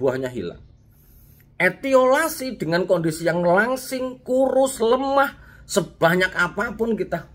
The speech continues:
seperti kita disuruh makan mie ayam, bakso, semuanya dalam kondisi yang lagi pucat,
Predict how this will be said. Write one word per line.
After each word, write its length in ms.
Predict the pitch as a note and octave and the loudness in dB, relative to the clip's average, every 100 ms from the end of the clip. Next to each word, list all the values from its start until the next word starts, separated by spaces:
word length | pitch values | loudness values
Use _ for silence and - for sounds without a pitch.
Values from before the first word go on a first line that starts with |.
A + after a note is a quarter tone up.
| - - - _ - - - | -20 -20 -20 _ -20 -20 -8
seperti 460 | E3 D3+ F3 F#3+ | -2 0 2 2
kita 340 | F#3 G3+ F3+ D#3 | 4 4 2 0
disuruh 400 | C#3 - G#3+ G3+ | 0 2 4 6
makan 400 | G#3+ G#3+ A3 A3 | 4 2 2 2
mie 240 | G#3 A3 | 2 4
ayam, 400 | G#3+ A3+ A3+ G#3 | 4 4 2 2
bakso, 640 | D#3+ F#3+ G3 B3 G#3+ F3 - _ _ _ - - - | 4 4 4 2 2 2 -8 _ _ _ -20 -20 -4
semuanya 560 | A3+ A3 A3+ A3 A3+ F#3 | 2 4 4 2 2 4
dalam 240 | F3+ F#3+ | 4 4
kondisi 380 | F#3+ F3 D#3+ F#3+ | 2 0 2 2
yang 100 | F#3+ | 4
lagi 240 | F#3 E3+ | 2 0
pucat, 560 | D#3 A#3 A3+ - A3+ | -4 -4 -6 -6 -6